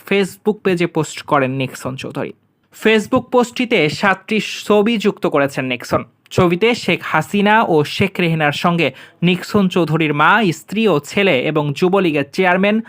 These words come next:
শেখ ফজলে শামস পরশকে দেখা যায়।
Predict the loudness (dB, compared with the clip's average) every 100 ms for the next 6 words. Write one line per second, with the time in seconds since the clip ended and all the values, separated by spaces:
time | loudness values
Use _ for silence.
0 | -12 -20 -6 -4 -4 -6 -2 0 0 0
1 | -2 -2 -2 -2 -6 -14 -8 0 2 2
2 | 0 -6 -10 -10 -12 -14 -14